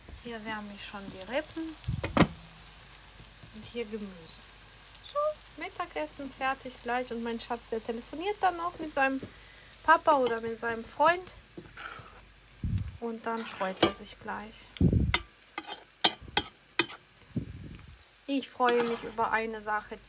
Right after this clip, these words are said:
riesig, riesig, riesig, dass ich in einer Schublade oben, neue Schubladen schon, habe ich so da ein bisschen so geguckt und da war noch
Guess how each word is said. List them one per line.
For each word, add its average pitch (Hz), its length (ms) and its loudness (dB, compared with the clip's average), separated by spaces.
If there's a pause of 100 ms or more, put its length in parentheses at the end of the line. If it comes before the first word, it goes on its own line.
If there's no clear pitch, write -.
(200)
riesig, 311 520 2 (200)
riesig, 240 560 0
riesig, 226 500 -2 (480)
dass - 220 0
ich - 340 -4
in 370 160 2 (160)
einer 320 340 6
Schublade 220 840 0
oben, 240 360 4 (640)
neue 233 300 4
Schubladen 240 760 6
schon, 320 260 2 (920)
habe 240 160 8
ich 233 140 2
so 220 160 -2
da 214 80 0
ein 208 80 -4
bisschen 226 340 0
so 202 80 -4
geguckt 311 640 0 (320)
und 302 140 2
da 285 200 12
war 269 160 10
noch 247 180 2